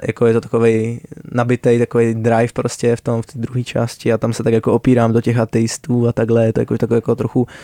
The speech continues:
v té náladě, v takové, t-, v takový trochu nadsázce, že, že v tom rapu jako vždycky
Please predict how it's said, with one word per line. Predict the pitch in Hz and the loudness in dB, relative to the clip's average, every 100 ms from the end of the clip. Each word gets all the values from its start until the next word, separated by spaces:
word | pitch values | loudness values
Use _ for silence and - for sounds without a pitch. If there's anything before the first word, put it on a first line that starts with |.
| - - _ - - | -20 -20 _ -20 -18
v | |
té | - 131 | -2 2
náladě, | 127 120 120 120 | 4 4 4 2
v | - | 0
takové, | - - 113 113 | -4 0 -2 -2
t-, | 120 | -6
v | 87 | -6
takový | - 120 117 | -6 -2 -2
trochu | 120 127 | -2 -2
nadsázce, | 120 120 - 127 120 - 120 | 0 -2 0 0 0 -2 -2
že, | 113 113 113 | 0 0 -2
že | 117 | -6
v | |
tom | - 117 | -4 -2
rapu | 113 - | -2 0
jako | 117 113 | -2 -2
vždycky | 117 117 113 117 113 | -4 -4 -4 -4 -6